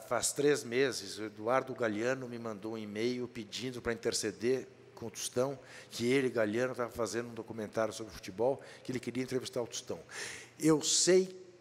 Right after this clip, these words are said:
que o Tu-, o Galeano deve ser dos dez escritores que o Tostão mais gosta. Vive citando o Galeano. Eu mandei um e-mail pro Tostão. "Tostão, ó, o Galeano tá querendo."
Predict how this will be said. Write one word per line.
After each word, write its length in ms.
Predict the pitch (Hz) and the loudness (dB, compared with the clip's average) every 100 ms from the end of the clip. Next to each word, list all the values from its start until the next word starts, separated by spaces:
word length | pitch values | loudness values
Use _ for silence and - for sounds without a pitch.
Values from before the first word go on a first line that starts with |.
| - | -14
que 100 | - | -10
o 40 | 160 | -10
Tu-, 240 | 127 120 | -10 -10
o 100 | 143 | 0
Galeano 540 | 135 131 139 170 170 156 | 4 4 4 2 0 0
deve 200 | 147 131 | 0 0
ser 300 | - 160 160 | 0 0 0
dos 220 | 139 123 | -2 0
dez 320 | 156 165 147 | 4 6 4
escritores 600 | 143 139 - 143 160 147 | -2 -4 -4 0 2 0
que 60 | 156 | -4
o 40 | |
Tostão 320 | - 127 160 | -6 0 0
mais 180 | 147 160 | 2 0
gosta. 420 | 135 107 - - - - - | 0 -2 -2 -8 -12 -14 -12
Vive 540 | 135 131 208 311 277 277 | -8 2 6 6 6 4
citando 500 | - - 208 247 233 | 4 8 8 8 6
o 40 | |
Galeano. 380 | 190 160 123 104 - - - - - - - - - - - - - - | 2 2 0 -6 -14 -20 -20 -20 -20 -20 -20 -20 -20 -20 -20 -20 -20 -6
Eu 120 | 110 | -2
mandei 240 | 117 127 | 0 2
um 60 | 127 | 0
e-mail 260 | 117 117 | 0 -2
pro 100 | 107 | -4
Tostão. 300 | - - 90 76 - - - - - - - - - - | -6 -6 -8 -16 -20 -20 -20 -20 -20 -20 -20 -20 -20 -14
"Tostão, 340 | - 120 107 | -6 -2 -2
ó, 120 | 98 78 - - - - - - | -2 -6 -14 -20 -20 -20 -20 -8
o 20 | |
Galeano 500 | 101 107 120 127 98 | -4 -2 -2 -4 -4
tá 140 | 95 104 | -8 -8
querendo." 400 | 98 - - | -8 -12 -12